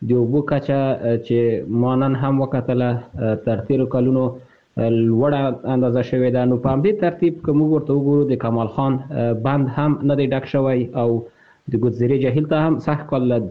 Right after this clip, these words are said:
له پیل نه اوبه نه دي اړول شوې. نو دا په دې معنا دی چې کوم اوبه دلته پخوا زیرمه کېدلې او، اه، او یا هم ګوتزیرې جهیل ته اوښتلې ده، دوی ته ورپرېښودل شوي دي. اه، خو برعکس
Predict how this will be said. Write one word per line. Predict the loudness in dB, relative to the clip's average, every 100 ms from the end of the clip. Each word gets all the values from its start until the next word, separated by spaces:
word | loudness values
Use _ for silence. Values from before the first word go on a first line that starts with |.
| -4
له | -2 -2
پیل | 0 0 2
نه | 0
اوبه | 0 0 0
نه | 0
دي | 0
اړول | 0 0 -2
شوې. | -2 -2 -2 _ _ _
نو | 0
دا | 2
په | 2
دې | 2
معنا | 2 0 0
دی | 0 0
چې | 0
کوم | 0 2 2
اوبه | 2 2
دلته | 0 0 0
پخوا | 0 -2 -2 0
زیرمه | 2 2 0
کېدلې | 0 0 2 4
او، | 2 2 0 0
اه، | 0 2 0 -4 -12 _ _ -4
او | 0 2
یا | 2
هم | 0
ګوتزیرې | 0 0 0 2 2
جهیل | 2 2
ته | 2
اوښتلې | 0 0 0 0
ده، | 0
دوی | 2 2
ته | 2
ورپرېښودل | 0 -2 -2 -2 -4
شوي | -2 0 0
دي. | -2 -6 -16 _ _ -2
اه، | 0 0
خو | 0 -2
برعکس | 0 0 0 -2